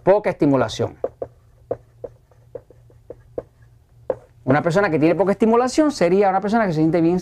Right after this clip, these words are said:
cansada, bien débil, y si no se toma un café que contiene, eh, cafeína,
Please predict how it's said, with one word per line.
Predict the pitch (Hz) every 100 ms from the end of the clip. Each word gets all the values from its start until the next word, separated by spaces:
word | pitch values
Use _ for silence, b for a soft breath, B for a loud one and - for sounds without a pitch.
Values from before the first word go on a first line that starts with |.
| -
cansada, | 208 196 - 202 190 180 180 b b b
bien | 127 180 196
débil, | 202 196 185 180
y | 143
si | 139
no | 147
se | 196
toma | 208 214
un |
café | 202 226 214 214 196 b b
que | - 131
contiene, | 123 120 165 185 190 - _
eh, | 151 139 139
cafeína, | 175 160 202 226 180 185